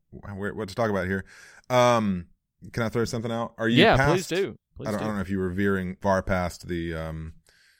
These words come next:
Speaker 1: counting house or whatever we call the place Scrooge works at or owns.
Speaker 2: Yeah, yeah, yeah.
Speaker 1: Um,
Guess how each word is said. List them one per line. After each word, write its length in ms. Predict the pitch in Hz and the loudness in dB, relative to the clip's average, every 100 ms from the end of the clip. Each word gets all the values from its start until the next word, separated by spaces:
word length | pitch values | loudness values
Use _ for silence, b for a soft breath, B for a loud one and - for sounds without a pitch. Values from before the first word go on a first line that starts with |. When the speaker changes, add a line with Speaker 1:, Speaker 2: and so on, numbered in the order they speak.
| b b - | b b -4
Speaker 1:
counting 340 | 92 90 85 | -4 -2 -4
house 340 | 80 80 82 | -4 -4 -6
or 60 | 82 | -6
whatever 280 | 82 82 82 | -4 -4 -4
we 100 | 76 | -4
call 180 | 78 78 | -6 -6
the 80 | |
place 420 | 78 82 80 - - | -6 -6 -6 -10 -16
Scrooge 320 | - 87 76 | -12 -8 -6
works 260 | 85 82 - | -6 -8 -6
at 180 | 80 80 | -6 -6
or 120 | 78 | -6
owns. 240 | 87 85 | -6 -2
Speaker 2:
Yeah, 200 | 151 170 87 | 0 0 0
yeah, 140 | 131 | 0
yeah. 400 | 123 95 92 104 | 0 0 2 4
Speaker 1:
Um, 260 | 98 90 | 4 0